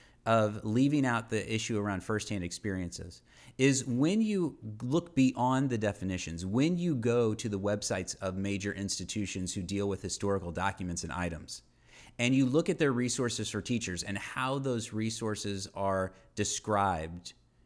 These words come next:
and how they are suggested as being used in classrooms, that the items that these major institutions are putting forward and describing as primary sources,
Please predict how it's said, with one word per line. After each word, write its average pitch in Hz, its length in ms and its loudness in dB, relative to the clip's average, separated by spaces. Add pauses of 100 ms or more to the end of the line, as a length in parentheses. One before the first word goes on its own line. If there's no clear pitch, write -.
(160)
and 92 120 -2
how 113 340 2
they 104 240 2
are 92 460 -2 (760)
suggested 113 800 0
as 95 240 0
being 95 300 0
used 95 320 0
in 90 80 -2
classrooms, 107 720 -4 (1900)
that 127 160 2
the 107 160 2
items 202 420 -2
that 135 240 -4 (320)
these 147 180 -2
major 147 240 -2
institutions 127 580 -6
are 123 40 -8
putting 120 240 -6
forward 113 600 -6
and 110 100 -2
describing 135 520 -2
as 110 100 -4
primary 123 420 -4
sources, 117 640 -8